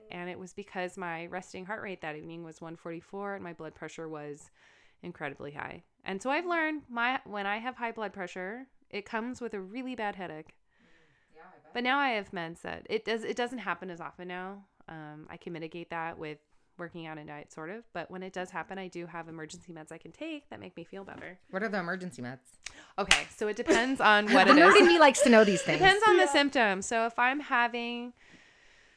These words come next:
Speaker 1: anything with the G I tract, honestly, the best was a little bit of Xanax because it helps with the nausea and the nervous system. It calms, it wasn't for anxiety, but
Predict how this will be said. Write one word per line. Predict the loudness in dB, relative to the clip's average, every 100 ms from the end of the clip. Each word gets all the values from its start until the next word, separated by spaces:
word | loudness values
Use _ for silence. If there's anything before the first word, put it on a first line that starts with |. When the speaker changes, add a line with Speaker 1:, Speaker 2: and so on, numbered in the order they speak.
| _ _ _ _
Speaker 1:
anything | -2 0 0 -2 -2
with | -2 0
the | -2
G | -2 0
I | 0
tract, | -2 -4 -2 -2 -4 -12 -14 -8
honestly, | -6 -6 -8 -10 -8 -6 -8 -10 -14 -20 -20 _ _ _ _ _ _ -12
the | -8 -8 0
best | 0 0 -4 -18 -20 -14
was | -6 -4 -4
a | -6
little | -6 -6
bit | -6 -8
of | -8
Xanax | -14 -10 -10 -12 -14
because | -14 -12 -12
it | -12
helps | -8 -8 -8 -8
with | -8 -8 _ _
the | -8
nausea | -4 -2 -2 -4 -4 -4
and | -8
the | -8
nervous | -8 -10 -12
system. | -18 -18 -16
It | -16
calms, | -10 -6 -6 -6
it | -10 -6
wasn't | -6 -6 -8 -8
for | -8
anxiety, | -6 -6 -6 -6 -8 -8
but | -8 -10